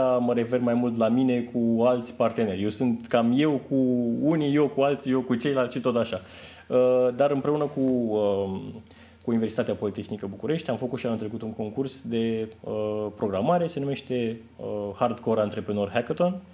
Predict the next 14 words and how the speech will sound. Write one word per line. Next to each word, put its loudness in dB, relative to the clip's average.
și -6
ideea 2
era 4
cu -2
o 2
echipă -6
de -4
copii, -4
trei, -2
trei -8
sau -6
patru -4
copii -10
maxim, -2